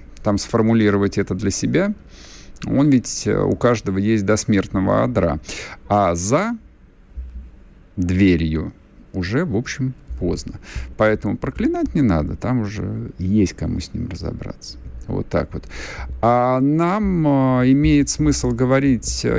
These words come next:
исключительно об историческом наследии. Да, он действительно историческая фигура, хотя я натыкался вот на такое мнение, что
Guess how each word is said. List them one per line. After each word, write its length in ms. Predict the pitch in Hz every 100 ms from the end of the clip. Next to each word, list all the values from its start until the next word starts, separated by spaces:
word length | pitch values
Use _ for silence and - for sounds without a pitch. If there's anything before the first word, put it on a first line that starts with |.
| 120
исключительно 640 | - 127 131 139 123 117
об 120 | 113 107
историческом 680 | - 123 123 - - 120 123
наследии. 800 | 131 - 190 240 233 226 214 196 -
Да, 320 | 113 143 240
он 160 | 220
действительно 580 | 123 113 185 226 139 113
историческая 720 | 110 107 117 165 - - 107
фигура, 420 | 101 107 107 160
хотя 640 | 160 104 101 - 113 113 110
я 220 | 110 117
натыкался 600 | 113 104 - 127 123 101
вот 180 | 95 -
на 80 | 101
такое 340 | 104 101 98
мнение, 420 | 98 117 135 104
что 280 | 95 - 90